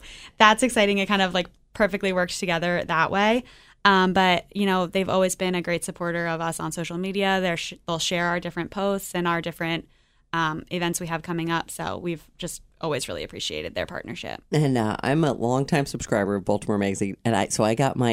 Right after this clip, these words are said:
Speaker 2: issue, like, last week, I wanna say, maybe a little before that. Can people get this on newsstands now? 'Cause you're, not only are you guys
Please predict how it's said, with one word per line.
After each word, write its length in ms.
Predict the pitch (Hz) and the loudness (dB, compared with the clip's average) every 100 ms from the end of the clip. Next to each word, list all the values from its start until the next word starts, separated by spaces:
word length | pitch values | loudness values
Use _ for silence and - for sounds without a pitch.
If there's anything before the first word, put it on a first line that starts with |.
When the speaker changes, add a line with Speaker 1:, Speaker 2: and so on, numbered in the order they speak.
| 104 | 2
Speaker 2:
issue, 380 | 110 - 90 82 | 0 -2 -4 -2
like, 260 | 85 - | -2 -4
last 400 | - 90 85 - | -4 -2 -2 -4
week, 240 | 95 95 90 | -6 -6 -4
I 40 | 90 | -4
wanna 180 | 90 | -4
say, 200 | 87 92 | -4 -2
maybe 220 | 87 82 90 | 0 0 -2
a 40 | |
little 160 | 87 92 | -2 -4
before 260 | 104 - 98 | -6 -4 -2
that. 180 | 101 - _ _ _ _ | -2 -6 _ _ _ _
Can 180 | - 160 | 0 2
people 280 | 139 147 151 | 2 0 0
get 240 | 127 123 | 2 0
this 240 | - 117 - | 2 0 0
on 200 | 117 117 | 0 2
newsstands 440 | 113 117 - 117 131 | 2 0 0 0 2
now? 140 | 113 | 0
'Cause 220 | 120 113 | 0 0
you're, 200 | 113 101 | 0 0
not 160 | 120 127 | 2 2
only 200 | 143 123 | 2 2
are 40 | |
you 100 | 110 | 0
guys 320 | 98 107 104 | 0 0 0